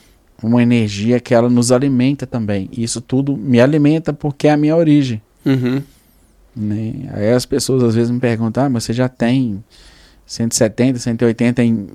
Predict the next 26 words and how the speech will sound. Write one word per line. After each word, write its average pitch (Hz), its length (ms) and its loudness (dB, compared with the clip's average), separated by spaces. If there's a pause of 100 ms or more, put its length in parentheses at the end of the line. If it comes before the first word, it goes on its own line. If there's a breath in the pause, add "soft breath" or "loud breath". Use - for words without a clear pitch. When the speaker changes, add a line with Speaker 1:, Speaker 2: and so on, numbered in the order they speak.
Speaker 1:
empresas, 127 720 2
por - 220 -20
que 143 160 0
que 143 120 -10
você 123 500 0 (100)
continua 131 380 -4
investindo?" 135 380 -2
Porque - 160 -8
se - 80 -2
eu 127 80 0
parar 139 320 0
de 123 60 0
investir, 117 540 -4 (760 soft breath)
eu 123 40 2
não 127 120 6
vou 151 140 6
dar 139 180 4
oportunidade 127 760 2
pra 127 140 0
essas 156 320 2
pessoas 139 420 0
que 151 100 -8
estão 143 360 0
fazendo 151 400 0
minhas 151 260 -2
empresas, 143 760 -2